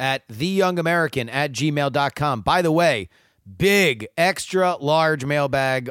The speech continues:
on, uh, Friday's episode, which will also include the return of the triad.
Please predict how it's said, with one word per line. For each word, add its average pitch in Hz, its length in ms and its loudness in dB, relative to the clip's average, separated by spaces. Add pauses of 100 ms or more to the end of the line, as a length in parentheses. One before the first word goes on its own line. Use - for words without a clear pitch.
on, 131 500 -2
uh, 113 160 -2
Friday's 156 640 0
episode, 120 640 -2 (440)
which - 180 -18
will 165 160 -2
also 302 340 0
include 294 680 -2 (400)
the 127 140 -4
return 170 920 -2 (460)
of 135 200 -4
the 151 80 0
triad. 113 1080 0